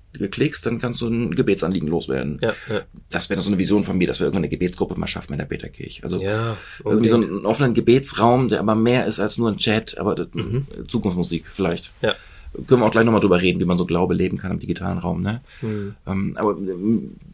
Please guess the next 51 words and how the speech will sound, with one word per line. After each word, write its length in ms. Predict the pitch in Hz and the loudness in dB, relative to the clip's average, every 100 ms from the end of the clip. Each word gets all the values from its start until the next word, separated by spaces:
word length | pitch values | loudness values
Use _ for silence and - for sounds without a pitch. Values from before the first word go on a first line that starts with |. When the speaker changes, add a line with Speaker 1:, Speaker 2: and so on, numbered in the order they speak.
| - | -4
Speaker 1:
das 180 | - 120 | 0 2
ist 120 | - | 2
halt 100 | 120 | 4
der 60 | 110 | 4
Gedanke 320 | 95 107 117 | 4 4 4
dahinter, 320 | 95 101 87 | 4 4 4
dass 100 | 65 | 2
man 120 | 98 | 0
wirklich 200 | 123 123 | 0 0
Speaker 2:
Mhm. 40 | 139 | 2
Speaker 1:
weiß, 240 | 110 110 | 2 0
okay, 240 | - - 95 | -4 -4 0
wenn 120 | 113 | 0
ich, 220 | 110 - | -2 -4
wenn 140 | 98 | -4
ich 260 | 104 92 - | -4 -6 -12
bei 260 | 64 65 95 | -10 0 2
Instagram 480 | 123 175 131 120 117 | 2 2 4 4 4
die 80 | 110 | 6
Peterkirche 460 | 120 135 95 - | 6 4 0 -2
kennenlerne, 600 | - 143 139 135 131 123 | 2 2 4 4 4 2
dann 300 | 98 90 - | -2 -2 -6
kriege 180 | - 107 | -8 -4
ich 60 | 104 | -2
dann 160 | 95 | 0
irgendwann 260 | 85 104 98 | 0 2 0
mitgeteilt, 400 | 113 - 98 82 | 0 0 0 -2
da 60 | |
gibt's 180 | 85 - | -4 -4
eine 100 | - | -4
App 240 | - - 117 | -2 -2 -2
und 120 | 78 | -2
wenn 80 | 82 | -2
ich 80 | |
die 100 | 80 | 0
App 180 | - - | 0 0
installiere, 560 | 95 - 107 139 143 123 | 0 -2 0 0 2 4
dann 280 | 95 95 90 | 4 2 -4
Speaker 2:
Mhm. 220 | 101 104 | -12 -6
Speaker 1:
komme 180 | - 117 | 0 0
ich 40 | 104 | 2
in 60 | |
eine 80 | 101 | 2
Gemeinschaft 500 | 90 107 135 123 - | 4 4 4 0 0
rein, 220 | 95 107 | 0 2
dann 100 | 92 | 2
lerne 160 | 87 87 | 0 -2
ich 80 | - | -4
andere 180 | 82 | -2
Menschen 300 | 87 113 117 | -2 0 -2
kennen, 420 | 107 107 110 113 | -2 0 0 -4